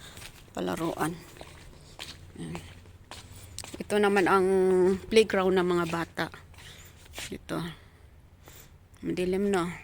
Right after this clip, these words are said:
Ayan. Ganda, di ba, ng ano ng mga bata. Yung Bermuda. O, bakit dito lang nilagay ito?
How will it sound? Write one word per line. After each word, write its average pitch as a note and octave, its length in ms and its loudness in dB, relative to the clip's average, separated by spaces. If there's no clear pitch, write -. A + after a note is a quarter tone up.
Ayan. E3+ 320 -4
Ganda, F#3 240 4
di F3 160 2
ba, F3 160 2
ng F3+ 240 4
ano E3+ 160 0
ng E3+ 160 2
mga E3 160 -2
bata. - 280 -4
Yung G3 80 0
Bermuda. F#3+ 560 0
O, F#3+ 80 -4
bakit G3+ 240 0
dito F#3+ 240 -6
lang F#3 160 2
nilagay F3 400 0
ito? - 240 -10